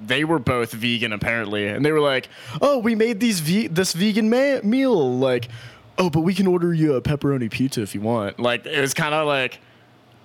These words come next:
"All right, well, you already cooked all this food. Don't make me feel bad by forcing you guys to, like, order a pizza for me. Like, I'll have what you guys ate."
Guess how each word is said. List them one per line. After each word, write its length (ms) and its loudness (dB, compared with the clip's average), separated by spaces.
"All 80 2
right, 320 -2
well, 220 0
you 100 2
already 320 0
cooked 380 -4
all 120 0
this 200 -4
food. 400 -2
Don't 160 -2
make 120 -4
me 100 -4
feel 320 -2
bad 360 -2
by 120 -4
forcing 500 -4
you 100 -4
guys 320 -2
to, 80 -6
like, 280 -6
order 360 -2
a 80 -4
pizza 380 -4
for 180 -8
me. 120 -6
Like, 160 0
I'll 120 0
have 300 -2
what 120 -6
you 120 -6
guys 260 -2
ate." 320 -4